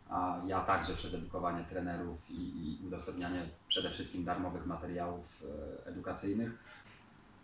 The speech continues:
Zaczynałeś już sześć lat temu, e,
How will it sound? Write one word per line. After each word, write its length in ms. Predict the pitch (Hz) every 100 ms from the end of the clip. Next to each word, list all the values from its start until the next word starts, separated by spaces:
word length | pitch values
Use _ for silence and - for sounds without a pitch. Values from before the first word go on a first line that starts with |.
| - - - - - 101
Zaczynałeś 480 | 104 113 113 107 -
już 100 | -
sześć 240 | - -
lat 200 | - -
temu, 380 | 107 113 120 120 - - - -
e, 120 | -